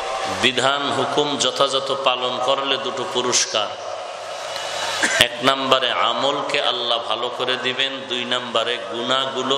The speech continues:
মাফ করে দিবেন। এই দুই পুরস্কার কখন পাবে? আল্লাহর দুটো আদেশ মানলে।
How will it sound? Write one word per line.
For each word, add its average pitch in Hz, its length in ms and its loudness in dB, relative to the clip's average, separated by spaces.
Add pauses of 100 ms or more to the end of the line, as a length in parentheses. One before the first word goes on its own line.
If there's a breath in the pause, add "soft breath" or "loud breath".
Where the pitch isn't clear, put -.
(140)
মাফ 110 280 0 (140)
করে 107 240 0
দিবেন। 98 240 -4 (2500)
এই 127 80 2 (100)
দুই 139 140 2 (120)
পুরস্কার 139 480 4 (140)
কখন 147 260 0 (140)
পাবে? 139 280 2 (260)
আল্লাহর 127 380 0 (540)
দুটো 117 220 2 (120)
আদেশ 120 280 0 (220)
মানলে। 104 440 0